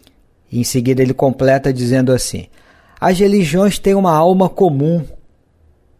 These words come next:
uma voz, que apesar de modulações diferentes, expressa os mesmos sentimentos. Dirige-se ao absoluto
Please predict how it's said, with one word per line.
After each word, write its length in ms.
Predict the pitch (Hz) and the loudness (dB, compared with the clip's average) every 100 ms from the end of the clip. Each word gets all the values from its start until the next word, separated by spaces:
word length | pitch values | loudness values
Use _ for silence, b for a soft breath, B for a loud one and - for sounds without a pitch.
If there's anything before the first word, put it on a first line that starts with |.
| _ _ b b b - | _ _ b b b -4
uma 260 | 160 175 | 0 2
voz, 840 | 110 107 135 135 104 - - - - - _ _ _ b b b b b b | 0 2 2 2 -2 -8 -14 -18 -20 -20 _ _ _ b b b b b b
que 80 | - | -2
apesar 720 | 220 220 233 156 151 160 165 | -2 2 2 2 2 2 0
de 140 | 147 156 | -2 0
modulações 1080 | 160 202 170 165 160 160 151 - 151 147 120 | 2 2 4 2 4 2 0 -2 0 0 -2
diferentes, 1080 | 127 - 156 147 147 170 - 190 185 - - _ _ _ - | -6 0 2 2 0 -4 -10 -16 -18 -20 -20 _ _ _ -6
expressa 800 | 180 - - 143 135 135 151 143 | -4 -4 0 2 2 0 -4 -4
os 180 | 156 143 | -4 -2
mesmos 640 | 127 120 117 123 123 - - | 0 0 0 -4 -6 -8 -10
sentimentos. 1200 | - - 135 120 135 120 120 107 - 98 - - _ _ _ _ _ _ _ b b b b b | -6 -2 -2 -2 -4 -2 -2 -4 -12 -18 -20 -20 _ _ _ _ _ _ _ b b b b b
Dirige-se 840 | 147 214 269 254 220 240 - 240 - | 0 2 4 2 0 -2 -2 -4 0
ao 200 | 196 196 | 2 2
absoluto 840 | 160 - - 160 233 - - 95 | 0 -2 0 4 2 2 -6 -14